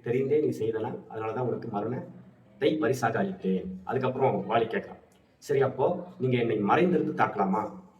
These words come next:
ஒரு வில்வீரன் இன்னொரு வில்வீரனை நேருக்கு நேரா போரிட்டு தான் என்ன செய்யணும்? தாக்கணும். ஆனா நீங்க என்னை மறைந்திருந்து தாக்குனீங்களே அப்படின்னு சொன்ன உடனே, உடனே லட்சுமணன் சொல்றான், நீங்க நேரடியாக ராமன் வந்தால்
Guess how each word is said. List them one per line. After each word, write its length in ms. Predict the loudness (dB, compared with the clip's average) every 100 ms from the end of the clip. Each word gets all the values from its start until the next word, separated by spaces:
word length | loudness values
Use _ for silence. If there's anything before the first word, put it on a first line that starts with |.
| _ _ _ _ -4
ஒரு 140 | -2
வில்வீரன் 480 | 0 2 6 6 4
இன்னொரு 280 | 2 4 4
வில்வீரனை 380 | 2 2 4 4
நேருக்கு 380 | 2 2 2 2
நேரா 180 | 4 4
போரிட்டு 360 | 2 -2 -2 -2
தான் 140 | 0 0
என்ன 100 | -2
செய்யணும்? 280 | -4 -6 -6
தாக்கணும். 320 | -8 -10 -18 -20 _ _ _ _ _ -2
ஆனா 120 | 4
நீங்க 200 | 4 4
என்னை 160 | 2 0
மறைந்திருந்து 520 | 0 2 2 -2 -6 -4
தாக்குனீங்களே 460 | -4 -2 -4 -2 -4
அப்படின்னு 340 | -6 -6 -4
சொன்ன 160 | -2 -2
உடனே, 240 | -2 -2 -2
உடனே 220 | -2 -2
லட்சுமணன் 400 | -4 -4 -6 -6
சொல்றான், 280 | -10 -10 -14 -18 -20 _ _ _ _ _ _ _ _ _ _ _ _
நீங்க 200 | 2 4 4
நேரடியாக 640 | 6 4 4 4 4 4
ராமன் 340 | 4 4 2
வந்தால் 320 | 2 2 0